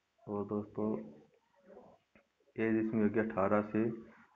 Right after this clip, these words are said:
तीस years दोस्तों। इसका calculate पच्चीस अगस्त से मान्य होगा।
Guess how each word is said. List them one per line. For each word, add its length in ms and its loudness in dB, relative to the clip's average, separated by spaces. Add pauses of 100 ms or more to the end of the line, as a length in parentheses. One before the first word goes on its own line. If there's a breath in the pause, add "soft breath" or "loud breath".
(120)
तीस 260 -2
years 360 0
दोस्तों। 480 -4 (300)
इसका 180 -4
calculate 640 0
पच्चीस 320 -4
अगस्त 280 0 (120)
से 460 0
मान्य 280 2
होगा। 300 2